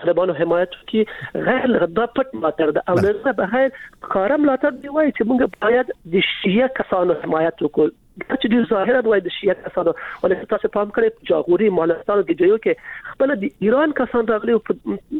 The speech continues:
Speaker 1: هلته یې حملې کوي، په دې چې داسې وښیي چې طالبان له دوی سره مخالفت کوي، یعنې داسې اور یو لمبې بلې کړي دلته.
Speaker 2: بله.
Speaker 1: یعنې خلکو، ځایي خلکو ویل چې ډېر په،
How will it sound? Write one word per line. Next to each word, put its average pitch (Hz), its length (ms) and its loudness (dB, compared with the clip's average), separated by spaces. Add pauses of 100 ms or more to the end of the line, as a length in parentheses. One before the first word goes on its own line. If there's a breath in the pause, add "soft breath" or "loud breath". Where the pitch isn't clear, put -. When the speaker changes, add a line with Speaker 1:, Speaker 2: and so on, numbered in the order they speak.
Speaker 1:
هلته 208 220 2
یې 180 100 0
حملې 196 320 0
کوي، - 240 -8
په 208 60 0
دې 190 140 2
چې 220 120 -2
داسې - 200 -4
وښیي 220 300 0
چې - 140 -20
طالبان 180 400 0
له 165 100 -2
دوی 180 140 4
سره 170 180 0
مخالفت 170 540 -2
کوي، 160 140 0
یعنې - 400 -2
داسې - 440 -4
اور 233 180 4
یو 175 60 4
لمبې 170 440 -2
بلې 170 220 2
کړي - 140 -6
دلته. 160 180 0 (340 loud breath)
Speaker 2:
بله. 117 120 2
Speaker 1:
یعنې 208 140 2 (580)
خلکو، - 320 0
ځایي 185 240 4
خلکو 285 300 0
ویل 233 120 4
چې 202 160 -4
ډېر 220 120 4 (100)
په، - 320 0